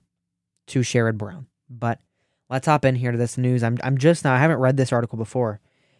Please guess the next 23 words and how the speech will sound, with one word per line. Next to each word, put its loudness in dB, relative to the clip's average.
A -4
new 4
report 6
is 4
claiming 2
that 2
Florida 4
Governor 4
Ron 4
DeSantis 4
wants 0
Arkansas 4
Governor 2
Sarah 2
Huckabee 0
Sanders 0
to -6
be 0
his -2
twenty -2
twenty-four -2
running 2
mate. -6